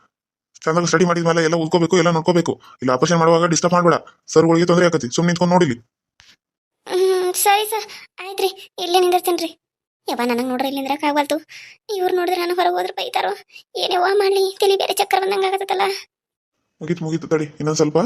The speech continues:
Speaker 1: ಎಲ್ಲ ಆಯ್ತು. ಮ-, ಮಗು ಏನು ಆಗದ ಆರಾಮಾಗಿ ಸಕ್ಸಸ್ ಆಯ್ತು ಆಪರೇಷನ್. ಇನ್ನೊಂದ್ ಸ್ವಲ್ಪ ಎಲ್ಲ ಸ್ಟಿಚಸ್ ಹಾಕೋವರೆಗೂ ಇಲ್ಲೇ ನಿಂತ್ಕೋ, ಆಮೇಲೆ ಹೊರಗಡೆ ಹೋಗಿ, ಆ, ಸ್ವಲ್ಪ ಇದನ್ನ ತಗೊಂಡ್ಬರುವಂತೆ.
Speaker 2: ಅ, ಏನ್ ತರ್ಬೇಕು ಸರ್?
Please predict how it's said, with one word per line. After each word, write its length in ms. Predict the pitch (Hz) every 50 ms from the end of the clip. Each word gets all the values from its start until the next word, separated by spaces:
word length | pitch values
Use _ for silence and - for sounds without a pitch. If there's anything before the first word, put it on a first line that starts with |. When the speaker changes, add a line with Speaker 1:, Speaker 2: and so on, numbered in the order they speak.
| 254 254
Speaker 1:
ಎಲ್ಲ 240 | 156 139 143 147 156
ಆಯ್ತು. 320 | 156 151 151 151 156 170 220 226 - - - - - - - - - _ _ _ _ _ _ _ _ _ _ -
ಮ-, 320 | 147 143 143 151 151 - - - - - - - _ _ -
ಮಗು 320 | 147 147 139 156 156 151
ಏನು 260 | 151 151 160 160 160
ಆಗದ 420 | 156 147 147 147 156 165 185 - - - -
ಆರಾಮಾಗಿ 520 | 147 147 151 156 151 156 160 160 160 156
ಸಕ್ಸಸ್ 380 | - 147 143 - 160 156 151 156
ಆಯ್ತು 260 | 151 147 147 147 143
ಆಪರೇಷನ್. 360 | 143 - 147 - - 147 156 190 247 247 - - - - - -
ಇನ್ನೊಂದ್ 220 | - 147 151 151
ಸ್ವಲ್ಪ 200 | 147 151 147 147 147 - -
ಎಲ್ಲ 120 | 143 143
ಸ್ಟಿಚಸ್ 360 | 143 - - 147 139 156 147 151
ಹಾಕೋವರೆಗೂ 360 | 147 151 156 151 147 170 180
ಇಲ್ಲೇ 140 | 156 156 156
ನಿಂತ್ಕೋ, 340 | 156 147 - 151 165 202 214 - - - -
ಆಮೇಲೆ 280 | 139 147 147 156 185
ಹೊರಗಡೆ 260 | 180 151 143 151 151 151
ಹೋಗಿ, 260 | 147 151 160 208 254 262 254 - - - - 139
ಆ, 100 | 139 139
ಸ್ವಲ್ಪ 220 | 143 147 143 143
ಇದನ್ನ 220 | 143 143 156 156
ತಗೊಂಡ್ಬರುವಂತೆ. 520 | 151 151 147 147 147 143 139 139 135 135 127 - _ _ _ _ _ _ _ _ _ _ _ _ _ _ _ _ _ _ _ _ _ _ _ _ _ -
Speaker 2:
ಅ, 160 | - - 320
ಏನ್ 380 | 330 - - - 349 359 359 381
ತರ್ಬೇಕು 220 | 403 381 392 392
ಸರ್? 160 | 403 392 -